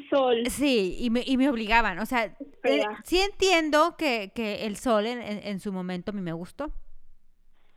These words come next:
Speaker 2: Pero luego de tanto ir al, a los conciertos de, de Luis Miguel, me di cuenta que era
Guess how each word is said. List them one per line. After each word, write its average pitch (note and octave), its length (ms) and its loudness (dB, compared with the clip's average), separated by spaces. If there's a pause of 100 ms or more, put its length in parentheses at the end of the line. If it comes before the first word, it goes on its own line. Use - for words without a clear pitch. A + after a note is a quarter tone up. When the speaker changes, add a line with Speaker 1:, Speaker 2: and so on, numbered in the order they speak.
(760)
Speaker 2:
Pero D4+ 160 4
luego F4 180 6
de G#4+ 180 4
tanto G4+ 360 4
ir C#4+ 420 4 (160)
al, B3+ 420 0
a B3 120 2
los B3+ 120 -4
conciertos B3+ 520 -4
de, D4 240 0
de B3 140 -2
Luis A#3+ 180 -4
Miguel, A#3+ 280 -2
me B3+ 120 -2
di C4+ 80 -4
cuenta C#4 320 -2
que C#4 200 0
era C#4 280 0